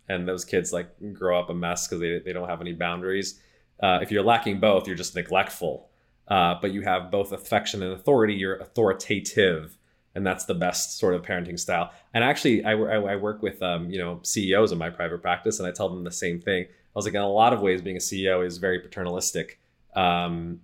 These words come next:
and your job as a manager, as a leader, is, uh,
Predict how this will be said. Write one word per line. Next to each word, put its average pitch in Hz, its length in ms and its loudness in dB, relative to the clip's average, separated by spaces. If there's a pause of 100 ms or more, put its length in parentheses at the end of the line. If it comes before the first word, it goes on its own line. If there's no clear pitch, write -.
and 87 540 -2
your 98 220 -4
job 92 400 2
as 87 140 -6
a - 20 -6
manager, 87 600 -4
as 85 100 -6
a 87 80 -6
leader, 87 560 -4 (300)
is, 87 580 -2
uh, 85 400 -2